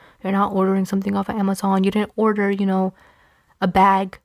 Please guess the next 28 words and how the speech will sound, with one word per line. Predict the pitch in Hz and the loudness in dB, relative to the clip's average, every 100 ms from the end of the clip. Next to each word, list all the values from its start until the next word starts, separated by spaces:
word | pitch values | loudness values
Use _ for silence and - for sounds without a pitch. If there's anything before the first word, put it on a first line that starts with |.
| _ | _
and | 196 | -4
you're | 190 | -4
expecting | - 196 202 | -4 -6 -4
that | 190 185 | -4 -2
same | 190 180 | -2 0
bag | 190 190 185 | 2 2 0
to | - | -4
show | 185 | -4
up | 185 | -4
at | - | -4
your | 185 | -2
door. | 180 190 | 2 2
You | 202 | 0
paid | 196 247 262 | 2 2 2
for | - 170 | 0 -2
it. | |
You're | - 180 | 0 -4
expecting | - 214 202 180 170 | -2 -4 -4 -6 -8
it. | 180 - - - | -10 -14 -20 -10
In | 196 196 | -4 0
dua, | 196 196 | 2 2
that, | 180 190 | 0 -4
that's | 190 - | -6 -4
not | 190 | -4
the | 175 | -6
case. | - - 190 - - - - - | -8 -8 -8 -10 -12 -20 -12 -4
And | 180 | 0
you're, | 185 | 0